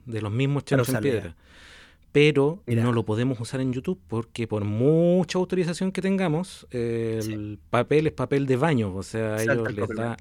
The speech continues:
Speaker 1: lo mismo.
Speaker 2: Sí, la verdad que las políticas de YouTube ahora último se han puesto bien pesadas, o sea, de, eh, eh, me parece súper impresionante y, y, y sobre todo para nosotros los creadores, los crea-, los generadores, los creadores de contenido, que la verdad que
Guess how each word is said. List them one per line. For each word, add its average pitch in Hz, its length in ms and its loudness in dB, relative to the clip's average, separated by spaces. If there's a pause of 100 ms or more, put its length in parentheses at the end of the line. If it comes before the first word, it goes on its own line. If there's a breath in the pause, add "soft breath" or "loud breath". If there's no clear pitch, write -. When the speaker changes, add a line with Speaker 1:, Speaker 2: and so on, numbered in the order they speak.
Speaker 1:
lo 156 360 0 (460)
mismo. 85 580 -6 (720 loud breath)
Speaker 2:
Sí, 131 180 4
la 143 80 6
verdad 151 140 4
que 170 80 4
las 170 80 2
políticas 160 280 4
de 156 60 6
YouTube 151 240 4
ahora 151 240 4
último 143 260 -4
se - 120 -12
han 131 60 -8
puesto 139 260 -10
bien 131 180 -4
pesadas, 110 400 -10
o 104 60 -14
sea, 117 160 -10
de, 117 160 -2
eh, 120 480 -4
eh, 120 40 -4
me 120 120 -2
parece 123 340 -2
súper 123 320 -4
impresionante 135 1040 -6
y, 131 360 -2
y, 127 400 -2 (340 loud breath)
y 165 60 2
sobre 190 160 4
todo 196 100 4
para 196 100 4
nosotros 185 260 0
los 180 80 -2
creadores, 151 520 2
los 135 120 -4
crea-, 135 200 -2
los 135 120 -4
generadores, 139 400 -2
los 139 80 -6
creadores 139 280 -2
de 147 40 -2
contenido, 139 580 -4
que 135 100 -8
la 127 60 -8
verdad 127 320 -6
que 139 440 -4